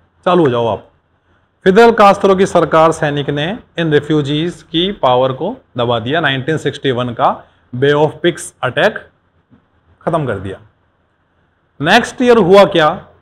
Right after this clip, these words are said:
अमेरिका को जवाब देने के लिए एक शिप भेजी गई। यहाँ पे इसको साफ कर देते हैं,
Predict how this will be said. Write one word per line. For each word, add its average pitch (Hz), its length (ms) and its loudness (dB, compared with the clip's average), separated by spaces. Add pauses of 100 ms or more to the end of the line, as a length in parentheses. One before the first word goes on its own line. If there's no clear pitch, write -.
(1500)
अमेरिका 233 440 2
को 240 140 4
जवाब 165 360 4
देने 143 240 -2
के 135 120 0
लिए 110 280 -4 (1600)
एक 208 360 4 (340)
शिप 254 300 -2
भेजी 143 360 0
गई। 123 120 0
यहाँ 113 200 -4
पे 104 160 -8
इसको 120 200 -6
साफ 131 320 2
कर 135 80 0
देते 131 240 -4
हैं, 220 240 -8